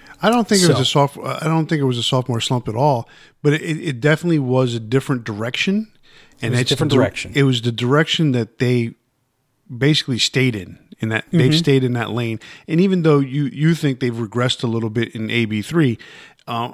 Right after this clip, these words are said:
Speaker 1: I still think that the, the, the direction that they were going in still, for me at least,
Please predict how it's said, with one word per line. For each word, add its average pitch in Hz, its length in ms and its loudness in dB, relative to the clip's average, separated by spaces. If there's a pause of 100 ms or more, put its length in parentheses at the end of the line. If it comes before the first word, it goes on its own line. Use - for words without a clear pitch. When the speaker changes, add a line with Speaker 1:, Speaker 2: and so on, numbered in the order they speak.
Speaker 1:
I 127 120 -2
still 156 260 2
think 147 200 -4
that 127 120 -8
the, 123 160 -2 (140)
the, 117 120 -6
the 110 160 -6
direction 117 680 -2
that 117 140 -4
they 120 60 -4
were 107 120 -2
going 127 380 2
in 107 160 -2
still, 131 680 0 (360)
for - 200 -4
me 131 360 4
at 113 80 -2
least, 110 380 -4